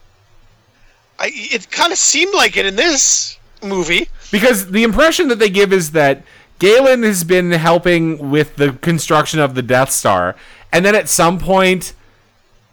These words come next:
Speaker 2: he's either been faking it all along, or he runs into some legitimate conflict and just leaves?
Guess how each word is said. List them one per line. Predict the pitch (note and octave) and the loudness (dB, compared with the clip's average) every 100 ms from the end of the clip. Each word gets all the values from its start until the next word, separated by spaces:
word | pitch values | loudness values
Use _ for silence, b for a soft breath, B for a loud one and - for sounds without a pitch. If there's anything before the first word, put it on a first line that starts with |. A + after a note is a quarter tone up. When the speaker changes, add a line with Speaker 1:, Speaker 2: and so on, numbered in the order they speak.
| _ _ - | _ _ -8
Speaker 2:
he's | C#3 F3+ D#3 | -2 0 0
either | G3+ G#3 | 2 2
been | F#3+ | 0
faking | - D3 C#3+ D#3+ | 0 -2 -2 -2
it | E3+ | 2
all | D#3+ D#3+ | 4 4
along, | C#3+ A#2 A2+ C#3+ | 4 2 2 2
or | D3+ | 0
he | D3 C3+ | 0 2
runs | C3 C3 C#3+ | 2 0 -2
into | C#3+ | -4
some | C3+ C#3 B2+ | -2 -4 -2
legitimate | B2+ - A#2+ B2+ B2+ B2+ - _ | -2 -2 -2 2 0 0 -8 _
conflict | - G2+ B2 G3 A#3 - - | -6 -4 -2 -2 -2 -4 -4
and | C3+ C3 A2 | -2 -2 -2
just | D3 C#3 A#2 | -2 -2 -4
leaves? | G#2 B2+ D#4 F4+ - | -2 -2 -2 -4 -6